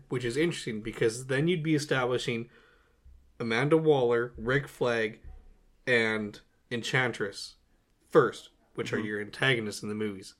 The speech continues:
Speaker 1: Kind of Rick Flag. They do, they don't really know what to do
Speaker 2: Uh,
Speaker 1: with him in
Speaker 2: yeah,
Speaker 1: this movie.
Speaker 2: not really.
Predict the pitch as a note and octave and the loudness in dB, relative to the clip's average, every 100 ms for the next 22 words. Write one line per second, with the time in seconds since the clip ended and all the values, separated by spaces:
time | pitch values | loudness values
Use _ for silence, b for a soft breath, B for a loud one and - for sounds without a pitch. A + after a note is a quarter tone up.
0 | _ - B2+ A2 G#2 - - G2 G2+ _ | _ -4 -2 -2 -6 -12 -10 -12 -14 _
1 | - B2+ A#2+ A2 G#2+ - _ - A#2 G#2+ | -6 -4 -2 -4 -6 -14 _ -6 -4 -2
2 | G2+ G2 G2 - G#2 G#2+ - G#2+ G#2+ A2 | -6 -12 -12 -10 -8 -8 -8 -8 -8 -10
3 | G#2+ G#2 - F2 F2+ | -10 -10 -10 -8 -8